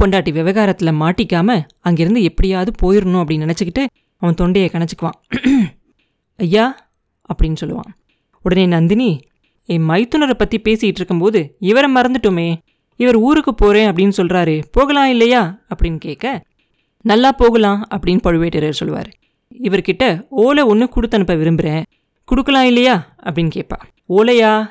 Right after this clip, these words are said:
யாருக்கு?" அப்படின்னு கேட்பாரு பழுவேட்டரையர். "காஞ்சியில இருக்க இளவரசருக்கு தான்," அப்படின்னு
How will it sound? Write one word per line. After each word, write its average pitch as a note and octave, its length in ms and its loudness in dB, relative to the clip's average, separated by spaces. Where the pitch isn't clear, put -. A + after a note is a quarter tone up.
யாருக்கு?" A3 800 2
அப்படின்னு D#3 340 -2
கேட்பாரு E3 340 -2
பழுவேட்டரையர். D#3+ 880 -4
"காஞ்சியில C4 400 2
இருக்க F3+ 220 0
இளவரசருக்கு F#3 640 0
தான்," D#3 300 -4
அப்படின்னு D#3 280 -2